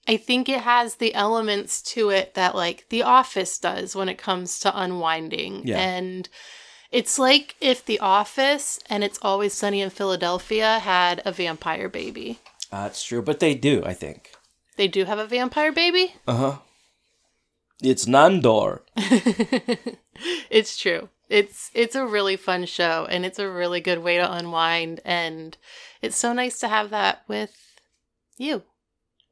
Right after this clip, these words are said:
Speaker 2: Aw. Aw. You're being sweet to me on the microphone.
Speaker 1: I've been sweet to you a lot.
Speaker 2: I know, but no one could hear that.
Speaker 1: We had this day today that was a really weird day because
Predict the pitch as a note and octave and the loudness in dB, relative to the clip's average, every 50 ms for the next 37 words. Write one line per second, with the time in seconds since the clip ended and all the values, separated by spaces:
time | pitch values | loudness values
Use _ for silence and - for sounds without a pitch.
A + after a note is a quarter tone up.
0 | _ _ _ _ _ - C#4+ C#4 C4 A#3 C#3+ B2+ B2+ C3+ D#3+ G3+ A#3+ C4+ D4 D4+ | _ _ _ _ _ -2 0 4 6 6 8 10 10 12 12 10 10 10 8 8
1 | D4+ - _ _ _ _ _ _ _ _ _ _ _ _ _ _ _ _ _ _ | 4 -2 _ _ _ _ _ _ _ _ _ _ _ _ _ _ _ _ _ _
2 | _ _ _ _ _ _ _ _ _ A3+ G#3+ E3 C#3+ C3 B2+ B2+ C3 C#3+ D#3 F3+ | _ _ _ _ _ _ _ _ _ -8 -2 0 2 4 6 8 8 8 6 4
3 | G3+ G3+ - _ _ _ _ _ _ _ _ _ A#3+ G#3+ E3+ D#3+ D#3 - - G3+ | 2 0 -6 _ _ _ _ _ _ _ _ _ -14 -10 -10 -8 -8 -6 -4 -2
4 | G3+ F#3+ F#3+ - - B2 A2+ G#2+ G#2 G#2+ G#2 G2 F#2 F2+ - F2+ - - F#2+ F2+ | -2 -2 -4 -4 -4 -4 -2 -2 -4 -4 -4 -4 -6 -6 -8 -10 -8 -8 -8 -6
5 | F2+ F#2+ G#2 - _ _ _ _ _ _ - C#4 D4+ D4+ - F4+ F4 F4 - - | -8 -12 -16 -20 _ _ _ _ _ _ -4 -2 -2 -2 -2 -4 -4 -4 -6 -6
6 | - G#3 - - - - F#3+ F#3+ F3+ F3+ E3+ - - - - _ _ _ _ _ | -8 -8 -8 -6 -4 0 0 0 0 0 0 -2 -2 -4 -8 _ _ _ _ _
7 | - A#2+ D3 E3+ D#3+ A#2+ A2+ G#2 A2+ A2+ A#2 A#2 G#2 - G#2 - - - A#2 A#2+ | -4 -2 0 0 2 0 0 0 0 0 0 -2 -4 -6 -10 -10 -6 -6 -4 -4
8 | A2 F#2+ - - - - _ _ _ _ - C4+ B3+ C4+ B3+ D4+ D#4+ E4+ E4 F4+ | -4 -6 -8 -10 -14 -20 _ _ _ _ -6 -4 -4 0 4 4 4 4 2 0
9 | D#4+ - - - A3 F#3+ F3+ F3 E3+ - - F3 - E3+ - - - F3 - - | -4 -4 -2 0 2 2 2 0 -2 -6 -10 -8 -6 -6 -6 -8 -8 -12 -6 -4
10 | - G#3 G#3+ A3+ G3 A#3+ A3+ G#3+ G#3+ G#3 G#3+ G#3+ A3 G#3+ G3+ G3 F#3 F#3 F3+ E3+ | -2 -2 0 0 0 -2 0 0 0 2 2 2 0 0 0 0 0 -2 -2 -4
11 | - D#3 D#3 D3+ D3+ E3 F3 - _ _ - G3 - - G3+ F#3+ F#3 F#3 F#3 F3+ | -4 -4 -4 -4 -6 -10 -14 -18 _ _ -6 -4 0 2 2 4 4 2 0 -2
12 | F3 - - | -4 -8 -14